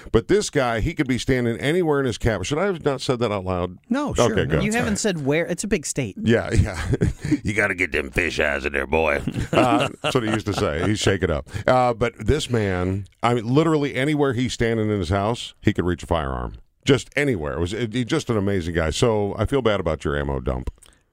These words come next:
Speaker 2: Yeah, well, it was, it was firearms, all of it, just gone. So it's just a shame that, you know, it really is heartbreaking. Um, but, you know, just to be on the safe side.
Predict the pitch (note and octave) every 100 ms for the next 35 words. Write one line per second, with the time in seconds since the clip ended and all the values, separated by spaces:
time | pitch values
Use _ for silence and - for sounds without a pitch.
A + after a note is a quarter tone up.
0 | - - C#3+ E3 C#3 A#2 G#2 A2 A2 -
1 | A#2+ C#3 D3 D#3 B2 C3+ E3 - A2 -
2 | F#2 A2+ A#2 F2+ - G#2+ F2 - B2 -
3 | - - A#2+ C2+ D2 - - - F2 F2+
4 | - G#2+ G2 F2+ A2 F#2+ F#2+ D#2 A#2 A2+
5 | F2+ D#2+ E2+ G2 - - - - F#2+ E2+
6 | F2+ - A#2+ A#2 A#3 D#2+ - - D#3+ -
7 | F3+ F#3+ D#3 D#3+ G#2 - C#2+ C#2+